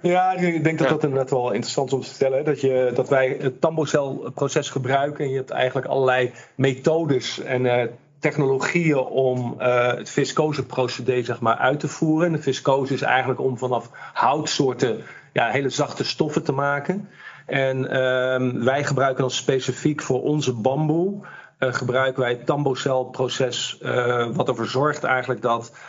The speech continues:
Speaker 1: eh, de twee chemicaliën die gebruikt worden in dit proces, dat die, eh, in een closed loop terechtkomen en niet in het milieu. En dat gebeurde inderdaad vroeger wel, hoor. Je hebt een, eh, aantal jaar geleden,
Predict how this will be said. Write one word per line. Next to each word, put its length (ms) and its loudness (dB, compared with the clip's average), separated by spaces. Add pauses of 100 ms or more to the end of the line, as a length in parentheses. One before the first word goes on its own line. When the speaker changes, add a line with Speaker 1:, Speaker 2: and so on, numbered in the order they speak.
(280)
Speaker 1:
eh, 200 0
de 160 -2
twee 340 -2
chemicaliën 760 -2
die 140 -4
gebruikt 440 -2
worden 300 -2
in 120 -2
dit 160 -2
proces, 500 -4
dat 200 -2
die, 320 -4 (380)
eh, 240 0
in 100 0
een 100 -4
closed 480 0
loop 200 0
terechtkomen 640 0
en 80 0
niet 180 0
in 100 0
het 140 -4
milieu. 320 2
En 80 2
dat 120 -2
gebeurde 380 2
inderdaad 360 0
vroeger 340 0
wel, 140 0
hoor. 240 2
Je 60 0
hebt 180 -2
een, 140 2
eh, 160 2
aantal 260 0
jaar 240 2
geleden, 480 0